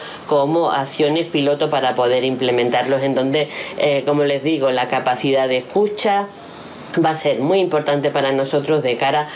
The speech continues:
a identificar realmente qué significa y cómo abordar el reto demográfico en Andalucía.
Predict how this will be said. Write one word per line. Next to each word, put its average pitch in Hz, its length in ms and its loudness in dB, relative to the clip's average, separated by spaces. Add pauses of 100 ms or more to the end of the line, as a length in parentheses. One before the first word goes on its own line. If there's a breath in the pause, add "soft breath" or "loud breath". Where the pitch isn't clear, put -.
(200 loud breath)
a 160 100 2
identificar 147 580 0
realmente 151 480 2
qué 180 160 0
significa 156 720 0 (240 loud breath)
y 156 100 0
cómo 160 260 2
abordar 139 440 2
el 139 120 0
reto 135 280 0
demográfico 123 760 0 (320 loud breath)
en 165 160 2
Andalucía. 120 640 0